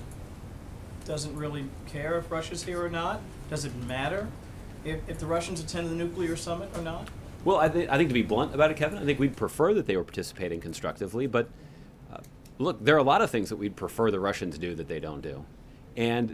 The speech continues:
Speaker 2: that has led to a situation where Russia is more isolated than they've been in quite some time. That's had consequences for their broader economy, um,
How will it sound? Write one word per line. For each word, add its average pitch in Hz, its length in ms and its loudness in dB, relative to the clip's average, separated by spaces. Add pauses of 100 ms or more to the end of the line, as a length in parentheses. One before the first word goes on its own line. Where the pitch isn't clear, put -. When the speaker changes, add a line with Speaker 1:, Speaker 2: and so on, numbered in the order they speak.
Speaker 2:
that 156 180 8
has 139 280 2
led 160 520 2
to 143 80 0
a 123 60 4
situation 139 640 0
where 127 260 4
Russia 139 440 2
is 117 140 -2
more 127 200 2
isolated 117 560 2
than 123 120 0
they've 127 160 2
been 117 140 0
in 151 100 0
quite 139 220 -2
some 160 140 -4
time. 196 280 -2 (560)
That's 120 160 2
had 123 160 6
consequences 123 560 0
for 123 140 -4
their 113 140 4
broader 110 340 4
economy, 127 460 -4 (680)
um, 113 480 2